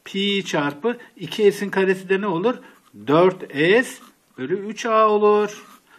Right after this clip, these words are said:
Soru da nihayete erdirilmiş olur. Bunu da nerede görüyorum sevgili arkadaşlar? Dört pi S kare, S kare, üç A. E şıkkında zaten bana verilmiş. Anlaştık değil mi? Gayet güzel bir soruydu sevgili arkadaşlar.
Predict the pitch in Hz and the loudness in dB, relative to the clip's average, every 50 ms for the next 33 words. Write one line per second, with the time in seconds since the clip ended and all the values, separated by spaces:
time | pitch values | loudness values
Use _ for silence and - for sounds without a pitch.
0 | _ _ _ - - 196 196 160 156 190 226 233 220 190 185 160 170 160 160 160 | _ _ _ 0 2 2 2 2 2 0 0 0 0 -2 -2 -2 0 0 -2 -2
1 | 160 214 220 175 160 165 156 156 160 151 151 156 170 190 - 165 151 160 226 254 | -2 -4 -4 -4 -2 -4 -4 -4 -6 -6 -6 -8 -8 -8 -6 -4 -4 -4 -4 -6
2 | 247 - - - _ - 202 214 226 226 220 226 233 233 226 202 190 170 160 151 | -6 -10 -20 -20 _ -8 -6 -4 -2 -2 -4 -2 -2 -2 0 2 2 2 2 0
3 | 139 139 135 127 131 151 - 185 165 143 131 135 160 170 160 160 - 151 147 143 | -2 -2 -4 -6 -6 -6 -6 -4 -4 -4 -6 -6 -6 -6 -6 -6 -8 -8 -8 -8
4 | 143 - - 208 233 254 247 - - - - _ _ - - - _ _ - 165 | -8 -6 -2 -2 -2 -2 -4 -8 -20 -20 -20 _ _ -20 -20 -20 _ _ 2 6
5 | 214 214 202 185 - - - 170 156 131 123 - - 151 180 185 - - - 196 | 8 8 8 6 0 -4 -6 -2 -2 -2 -2 -2 -2 -4 -4 -4 -4 -6 -4 -4
6 | 190 196 202 208 208 196 - - 156 147 135 123 - 156 151 196 233 247 220 - | -2 0 0 -2 -2 -4 -4 -4 -4 -4 -4 -4 -6 -4 -2 -2 -2 -2 -4 -8
7 | _ _ _ _ - 175 165 165 143 120 104 101 104 - _ - 190 190 185 160 | _ _ _ _ -6 -6 -6 -6 -8 -12 -12 -12 -14 -16 _ -2 0 2 2 2
8 | 160 - 143 - 139 131 127 131 143 147 123 - - 117 117 123 131 143 196 202 | 0 -6 -10 -10 -8 -8 -8 -6 -6 -6 -8 -8 -12 -12 -10 -8 -8 -6 -6 -8
9 | 147 123 110 110 113 104 82 - - - _ _ _ - - - - - 208 233 | -8 -10 -12 -12 -16 -16 -18 -18 -20 -20 _ _ _ -20 -20 -20 -14 -8 -6 -4
10 | 277 285 294 285 285 - 262 226 262 285 269 247 233 294 294 269 277 269 - - | -2 -2 -2 -2 -2 -4 -8 -10 -8 -8 -8 -4 -2 0 0 0 0 -2 -6 -12
11 | 262 247 277 269 262 254 220 214 208 196 190 - 202 180 170 170 165 160 160 160 | -6 0 2 2 2 2 0 -2 -2 -2 -2 -2 -4 -6 -4 -6 -8 -8 -8 -10
12 | - 180 160 151 151 156 147 147 147 147 - 165 147 147 151 - - 269 277 269 | -8 -8 -8 -6 -8 -8 -8 -8 -8 -8 -8 -8 -8 -8 -8 -8 -6 -6 -6 -8